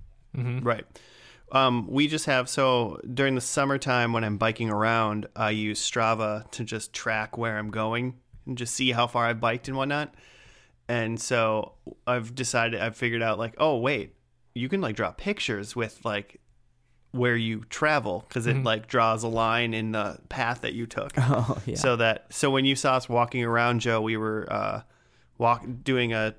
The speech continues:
Speaker 2: two and a half mile walk, drawing it like a, we were drawing a, uh, s-, a side view of a dick
Speaker 1: Mm-hmm.
Speaker 2: on the city streets of Minneapolis.
Speaker 1: And balls.
Speaker 2: <laughs> Oh, yeah. Oh, yeah. I mean,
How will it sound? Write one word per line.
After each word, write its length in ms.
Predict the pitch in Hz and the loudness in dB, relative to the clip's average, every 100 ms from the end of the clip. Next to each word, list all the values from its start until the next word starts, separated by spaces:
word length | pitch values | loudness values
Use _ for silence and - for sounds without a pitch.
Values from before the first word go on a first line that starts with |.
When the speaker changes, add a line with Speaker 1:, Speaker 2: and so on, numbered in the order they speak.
| - | -6
Speaker 2:
two 140 | - | -2
and 60 | 131 | 2
a 20 | |
half 160 | 120 117 | 2 2
mile 340 | 127 113 110 | 0 2 2
walk, 400 | 107 110 117 113 - 110 | 2 2 2 0 -6 -4
drawing 380 | 117 113 113 | 0 2 2
it 180 | 110 107 | 0 -2
like 200 | 110 110 | -4 -4
a, 120 | 110 104 - - | -4 -8 -12 -10
we 140 | 113 | -6
were 80 | 107 | -4
drawing 340 | 101 113 110 92 | -2 0 0 -2
a, 340 | 107 107 90 | -2 -2 -4
uh, 240 | - 98 98 117 - - | -6 -8 -8 -12 -16 -10
s-, 200 | - - | -8 -8
a 120 | 90 | -6
side 440 | 92 - 127 117 117 | -6 -2 0 0 -2
view 340 | 113 110 107 | -4 -2 0
of 100 | 104 | -2
a 80 | 104 | -4
dick 460 | 95 110 - - - _ | -4 -4 -4 -10 -20 _
Speaker 1:
Mm-hmm. 100 | 113 107 | 0 0
Speaker 2:
on 140 | 104 | 0
the 200 | 104 92 | -4 -6
city 300 | - 131 110 | -2 -2 -2
streets 380 | - - 107 - | -4 -6 -8 -8
of 100 | 104 | -8
Minneapolis. 600 | 98 82 78 - - - | -6 -6 -6 -8 -10 -2
Speaker 1:
And 180 | 147 175 | 0 2
balls. 420 | 165 185 131 339 - | 2 2 2 0 -4
Speaker 2:
<laughs> 40 | - - - _ _ _ - _ - | -14 -20 -20 _ _ _ -20 _ -4
Oh, 100 | 165 | 2
yeah. 140 | 180 127 | 2 2
Oh, 120 | - | 0
yeah. 240 | 175 135 104 - | 0 0 0 2
I 40 | |
mean, 180 | 139 110 | 2 2